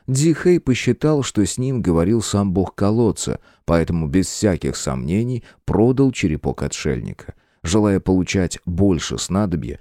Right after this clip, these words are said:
он приносил к колодцу всё более роскошные подношения, и как-то раз голос потребовал женского мяса. Тут Цзи Хэй наконец понял, что обладатель голоса не божество — а страшное чудовище, оказавшееся обезьяной-людоедом.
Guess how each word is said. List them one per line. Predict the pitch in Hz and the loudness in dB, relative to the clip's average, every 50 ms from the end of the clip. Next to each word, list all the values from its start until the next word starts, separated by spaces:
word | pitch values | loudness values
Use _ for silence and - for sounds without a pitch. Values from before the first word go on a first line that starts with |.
| _ _ - | _ _ -6
он | - 92 92 85 | -2 -2 0 0
приносил | - 95 95 92 90 - 104 98 85 | 0 0 0 0 0 2 0 0 0
к | - | 0
колодцу | - 82 85 95 98 - - 85 | 0 2 2 2 2 0 -2 -6
всё | - - - 85 | -4 -2 -2 0
более | 82 95 98 92 90 90 | 2 2 4 4 4 2
роскошные | 92 87 - - 107 98 90 - 95 90 85 | 0 0 -2 -2 -2 -2 -2 -2 -2 -2 -2
подношения, | - - 85 82 98 95 92 - 123 110 85 67 57 50 - - _ _ _ _ | -2 -2 -2 0 0 -2 0 0 0 0 0 0 -4 -8 -10 -12 _ _ _ _
и | - - 90 90 | 0 0 2 2
как-то | - 127 120 110 - 131 135 | 2 0 -2 0 0 0 2
раз | 160 175 165 123 | 2 2 0 0
голос | 104 107 120 131 127 127 - | 2 4 4 4 4 2 0
потребовал | - 101 87 - 82 85 80 87 101 113 113 | 0 -2 0 2 0 0 0 2 2 2 2
женского | 101 85 82 71 67 - - 87 85 98 | 2 2 0 0 -2 -4 -2 0 0 0
мяса. | 110 117 104 76 67 - - 50 - - _ _ _ _ _ - | 0 0 -2 -2 -4 -6 -8 -10 -12 -16 _ _ _ _ _ 0
Тут | - 113 104 92 73 64 | 2 2 4 2 0 -2
Цзи | - - 80 80 | -6 -4 -2 -4
Хэй | - - - 117 139 143 117 | -4 -2 0 2 2 2 2
наконец | 82 78 - - 78 82 82 76 - | 0 -4 -4 -4 -4 -4 -4 -6 -6
понял, | - - 147 139 117 92 76 71 | -4 -2 -2 0 0 -2 -2 -4
что | - - 76 | -4 -4 -4
обладатель | 65 64 80 80 78 85 80 - 87 85 | -2 0 0 0 0 -2 -2 -2 -2 -2
голоса | 87 113 131 139 135 - - 120 | 0 2 2 2 0 -2 -2 0
не | 101 104 | 0 0
божество — | 104 101 107 92 107 110 95 - - 76 67 65 57 - _ _ _ _ _ - | 2 2 0 0 0 -2 -2 -4 -8 -8 -8 -8 -8 -10 _ _ _ _ _ -2
а | - 98 | -2 0
страшное | - - 123 123 120 - - 135 131 123 | 0 2 0 0 0 0 -2 -2 -2 -2
чудовище, | - - 135 131 113 101 87 71 65 - - - 58 | -2 -2 -2 2 2 2 2 2 0 -2 -4 -6 -6
оказавшееся | - - 78 76 85 110 117 110 - - 110 101 - - 104 - - | -4 -4 -2 0 2 0 0 0 -2 -2 -2 0 0 0 -2 -2 -2
обезьяной-людоедом. | - 95 87 87 82 71 69 69 78 78 78 78 80 82 78 71 78 82 85 76 85 85 76 71 69 58 - - 50 50 | -2 -2 0 0 -2 -2 -4 -2 -2 -2 -2 -2 -2 -2 -2 -2 0 0 0 0 -2 -4 -2 -4 -6 -6 -6 -10 -12 -12